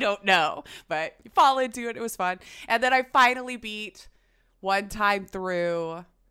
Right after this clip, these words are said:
with the Ironclad on Slay the Spire. I probably shouldn't admit how many hours I have in this game for being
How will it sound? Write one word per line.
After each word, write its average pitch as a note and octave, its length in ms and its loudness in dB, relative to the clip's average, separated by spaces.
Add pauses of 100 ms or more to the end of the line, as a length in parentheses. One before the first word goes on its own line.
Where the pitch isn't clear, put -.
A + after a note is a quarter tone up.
(520)
with F3 160 -8
the F3+ 160 -6
Ironclad E3 840 -4
on D3+ 160 -10
Slay C#3+ 320 -12
the C3+ 120 -8
Spire. A#2+ 880 -8 (100)
I A3+ 60 -4
probably F#4 360 -2
shouldn't A#3 300 -8
admit D3+ 480 -8
how D#3 180 -6
many C#3+ 160 -14
hours C3+ 420 -6
I C3+ 120 -10
have B2+ 300 -6
in D3 100 -14
this C#3+ 220 -12
game C3 320 -10
for D3 160 -14
being C3+ 560 -14